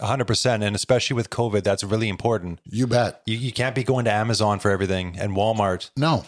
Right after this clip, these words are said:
Speaker 1: You gotta, you gotta, if it means paying a little bit more, it's, it's very important that that happens because
Speaker 2: Absolutely.
Speaker 1: you have to support the local people.
Speaker 2: Absolutely. And, uh, otherwise, we are going to have no choice left anymore.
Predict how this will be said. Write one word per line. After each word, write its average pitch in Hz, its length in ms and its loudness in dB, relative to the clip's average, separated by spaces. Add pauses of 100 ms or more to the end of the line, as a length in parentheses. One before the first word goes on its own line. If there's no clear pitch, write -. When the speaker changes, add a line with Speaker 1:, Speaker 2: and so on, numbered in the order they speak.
Speaker 1:
You 104 140 -6
gotta, 123 300 2
you 113 180 -4
gotta, 113 460 2 (100)
if - 100 -2
it 113 60 0
means 120 200 0
paying 120 200 0
a 120 40 2
little 113 120 0
bit 113 120 -2
more, 117 380 0 (300)
it's, - 240 -4
it's 113 120 -2
very 117 220 2
important 120 420 -2
that 98 120 0
that 101 160 2
happens 95 480 -2 (200)
because 143 120 4
Speaker 2:
Absolutely. 120 300 4
Speaker 1:
you 104 60 2
have 113 200 0
to 127 80 0
support 117 300 -2
the 107 80 -2
local 101 260 0
people. 87 400 -4
Speaker 2:
Absolutely. 131 560 4
And, 123 260 4
uh, 120 400 2
otherwise, 131 540 4
we 123 200 6
are 123 160 6
going 120 260 4
to 113 100 2
have 107 280 2
no 107 160 2
choice 95 360 0
left 98 240 0
anymore. 87 360 -4